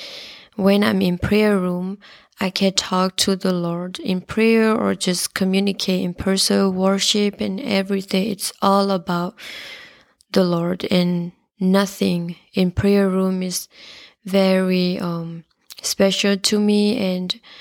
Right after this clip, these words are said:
I can, um, I can,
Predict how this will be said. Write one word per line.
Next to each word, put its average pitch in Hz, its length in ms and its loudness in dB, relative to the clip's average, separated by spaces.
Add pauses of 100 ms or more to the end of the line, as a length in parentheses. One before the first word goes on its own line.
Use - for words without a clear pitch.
(580)
I 190 100 0
can, 180 560 2
um, 170 460 -4 (680)
I 190 80 0
can, 185 680 2